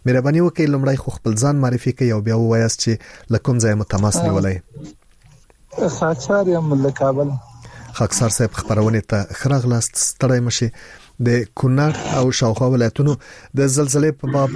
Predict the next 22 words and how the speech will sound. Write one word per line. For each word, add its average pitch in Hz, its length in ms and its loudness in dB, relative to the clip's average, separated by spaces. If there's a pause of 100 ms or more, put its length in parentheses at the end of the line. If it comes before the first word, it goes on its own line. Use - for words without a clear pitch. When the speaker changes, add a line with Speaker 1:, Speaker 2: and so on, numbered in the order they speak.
Speaker 1:
او 117 140 0
دا 117 160 0
چې - 160 -6
څومره 151 380 0
مرستې 127 340 -2
ورسره 120 380 2
وشولې، 110 520 0 (420)
د 120 140 2
دې 147 60 2
په 139 140 -2
باب، 117 240 0 (840)
که 104 100 0
تاسو 127 280 0
څه - 120 -2
معلومات 110 520 0
لرئ، 110 220 2
لطفاً 101 440 -4 (120)
اوریدونکو 101 500 0
سره 98 180 0
یې 98 40 2
شریک 98 280 -2 (140)
کړئ. 98 100 0